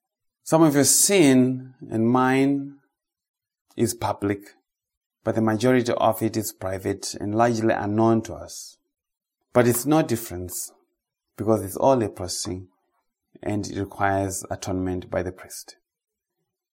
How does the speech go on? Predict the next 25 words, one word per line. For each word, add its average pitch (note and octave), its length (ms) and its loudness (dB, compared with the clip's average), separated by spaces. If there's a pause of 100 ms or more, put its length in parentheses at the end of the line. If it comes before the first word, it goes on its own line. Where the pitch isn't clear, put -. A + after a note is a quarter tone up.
(160)
God D#3+ 200 8
means A3+ 360 6
for F3 120 4
you F#3 180 10
and E3 140 10
I D#3 220 8
to C#3+ 320 6
go E3+ 320 10
to F3 180 -2
the G#2 100 2
priest. - 560 -10 (920)
But D#3+ 200 8
you E3+ 260 6
could E3+ 220 4
not G3 300 6
go A#3 560 10 (420)
to - 80 -6
the C#3 120 4
priest, F3+ 380 2
you F3+ 100 4
could F3+ 220 4
not A#3 300 6
come C4+ 260 8
to A3+ 80 2
Christ G3 600 2